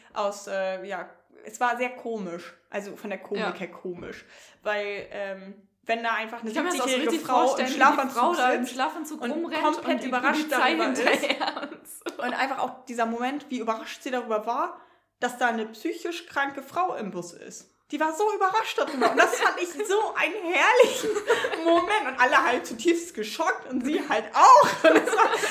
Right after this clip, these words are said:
Speaker 1: und das, das kannst du doch keinem erzählen. <laughs> So. Und, äh, halt auch mit der Polizei oder so, wo ich auch denke, teilt euch doch auf. Und dann aber wieder Leute in, in den Bus rein und wieder raus. Und da wo ich echt denke, das ist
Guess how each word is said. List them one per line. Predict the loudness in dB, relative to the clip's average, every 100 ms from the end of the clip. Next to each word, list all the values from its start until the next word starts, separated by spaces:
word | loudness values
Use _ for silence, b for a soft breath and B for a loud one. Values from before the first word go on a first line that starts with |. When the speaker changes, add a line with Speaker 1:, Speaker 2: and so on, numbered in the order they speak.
| -2
Speaker 1:
und | 2
das, | 2 2 B B B
das | 4 4 4
kannst | 6 6 8
du | 6
doch | 6 2
keinem | 6 6 6
erzählen. | 4 2 6 10 10 10 8 8 6 2
<laughs> | 0
So. | 0 0 B B -8 -8 -8 -8 -2
Und, | 0 0 -4
äh, | -6 -4
halt | -2 -2
auch | 0
mit | -2
der |
Polizei | -2 -8 -12 -6 -4
oder | -2 -2
so, | -4
wo | -6
ich | -6
auch | -8
denke, | -8 -8 -8 -8
teilt | -6 -6
euch | -6
doch | -10 -6
auf. | -2 -4 -6 B B B
Und | -2
dann | -2 0
aber | 0 0
wieder | 0
Leute | -2 -2 -4 -4
in, | -4 -4 -6 -8 -10
in | -4
den | -4 -4
Bus | -6 -4
rein | -4 -4
und | -6
wieder | -8
raus. | -6 -6 -8
Und |
da | -12
wo | -12
ich | -12 -12
echt | -12
denke, | -12 -12
das | -18
ist | -20